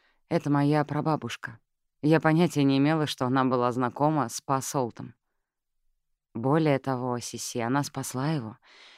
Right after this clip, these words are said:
Без неё он бы бросился в океан. Без твоей прабабушки он бы ничего не добился, и нас бы здесь не было». Стар крепко сжал руку сестры. «Это поразительно». Сиси слабо улыбнулась в ответ.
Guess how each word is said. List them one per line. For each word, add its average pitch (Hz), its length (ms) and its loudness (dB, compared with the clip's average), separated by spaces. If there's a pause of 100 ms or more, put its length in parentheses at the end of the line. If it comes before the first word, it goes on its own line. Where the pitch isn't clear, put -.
(100)
Без 143 180 6
неё 143 300 8
он 175 180 8
бы 135 80 6
бросился 147 480 0
в 147 40 -4
океан. 147 460 -2 (480)
Без 143 200 4
твоей 151 300 8
прабабушки 147 680 4
он 131 140 4
бы 135 80 2
ничего 131 340 0
не 139 100 2
добился, 156 640 2 (380)
и 151 100 6
нас 143 200 6
бы 156 120 4
здесь 135 260 -2
не 143 140 0
было». 113 280 -8 (640)
Стар - 300 -2
крепко 147 380 -2
сжал 123 300 -2
руку 123 200 -6
сестры. 113 520 -12 (680)
«Это 160 160 -2
поразительно». 127 760 -4 (720)
Сиси - 400 -2
слабо 131 360 0
улыбнулась 120 560 -2
в 113 40 -8
ответ. 110 420 -14